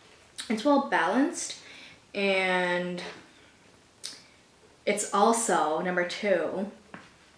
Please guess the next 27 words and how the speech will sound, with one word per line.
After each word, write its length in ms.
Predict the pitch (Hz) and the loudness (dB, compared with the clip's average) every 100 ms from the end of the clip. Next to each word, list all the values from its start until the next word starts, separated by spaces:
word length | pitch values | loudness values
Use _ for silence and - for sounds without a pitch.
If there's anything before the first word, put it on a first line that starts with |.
| - - - - - | -16 -14 -14 -18 -12
one 200 | 202 196 | 0 2
of 120 | 196 185 | 4 4
the 360 | 185 180 170 - | 4 4 2 -2
foods 400 | - 180 175 175 | 2 4 4 2
that 400 | 180 165 160 - 175 | 0 2 2 0 -2
you 180 | 175 170 | -4 -4
can 580 | - - 185 185 214 226 | -6 -8 -4 0 0 0
eat 220 | 240 233 | -2 -2
cold. 580 | - 277 277 285 294 294 - - - - - - | 2 6 8 8 8 4 -6 -16 -16 -18 -14 -4
Um, 600 | 180 175 170 165 165 170 | 0 0 0 -2 -4 -6
because 300 | 185 196 190 | -2 -2 -2
if 160 | - | 0
you 100 | 269 | 4
know 220 | 269 233 214 | 4 4 2
me, 380 | 180 180 180 165 | 0 -2 -4 -4
I 80 | |
hate 520 | 165 - - 196 190 180 | -6 -8 -4 -2 -2 -4
my 160 | 175 | -8
food 520 | 160 165 151 156 139 - - - - | -6 -8 -6 -6 -6 -10 -16 -18 -16
cold, 720 | - - 170 160 151 147 151 - | -16 -6 -4 -2 -2 -4 -8 -12
um, 360 | 156 151 147 147 | -12 -10 -10 -10
especially, 400 | - 156 160 175 | -10 -10 -8 -8
like, 260 | 147 139 190 | -8 -8 -8
noodles, 840 | 185 185 190 180 175 175 180 180 | -4 0 2 2 2 2 0 -2
noodle 360 | 185 190 190 180 | -2 -2 -2 -4
soup. 680 | - 185 175 175 175 - - | -4 0 2 2 -2 -6 -14
Oh, 260 | 170 - | -16 -16